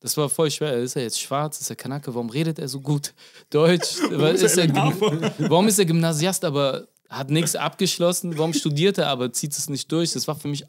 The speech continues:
Speaker 1: alles so schwer. Dann das, äh, du hast es sicher, äh, schon ein paar Leuten gezeigt, wie du dich beworben hast bei Rebell Comedy. Einfach ein
Speaker 2: Oh,
Speaker 1: Video. Auch da war der Schal vorhanden, glaub ich. Du warst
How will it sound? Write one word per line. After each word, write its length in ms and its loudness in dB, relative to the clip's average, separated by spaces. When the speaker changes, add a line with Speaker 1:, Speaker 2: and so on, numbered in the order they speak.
Speaker 1:
alles 460 4
so 340 8
schwer. 480 2
Dann 160 2
das, 200 0
äh, 380 2
du 80 0
hast 140 2
es 100 0
sicher, 220 0
äh, 560 4
schon 260 2
ein 60 -2
paar 180 -4
Leuten 320 2
gezeigt, 460 -2
wie 80 -2
du 100 2
dich 260 -2
beworben 400 0
hast 200 -2
bei 120 0
Rebell 280 0
Comedy. 480 -2
Einfach 360 0
ein 200 2
Speaker 2:
Oh, 60 -2
Speaker 1:
Video. 400 2
Auch 300 0
da 240 0
war 120 2
der 120 2
Schal 360 0
vorhanden, 520 2
glaub 240 2
ich. 200 -4
Du 140 -2
warst 280 0